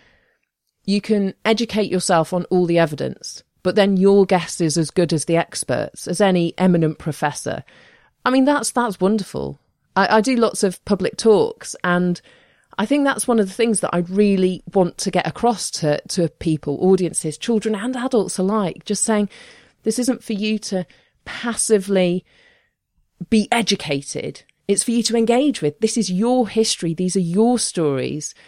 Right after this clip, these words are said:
You know, whether it's in literal terms, "These are your ancestors," or in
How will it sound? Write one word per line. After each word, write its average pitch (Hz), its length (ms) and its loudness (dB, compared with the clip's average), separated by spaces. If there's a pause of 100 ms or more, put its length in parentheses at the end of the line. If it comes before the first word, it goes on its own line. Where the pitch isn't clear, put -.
(180)
You 202 140 2
know, 147 160 2
whether 214 300 0
it's - 260 -2 (500)
in 208 240 2 (240)
literal 220 560 4
terms, 143 640 -4 (100)
"These 160 200 2
are 147 40 0
your 143 160 2
ancestors," 139 800 -4 (340)
or 185 220 4
in 190 380 2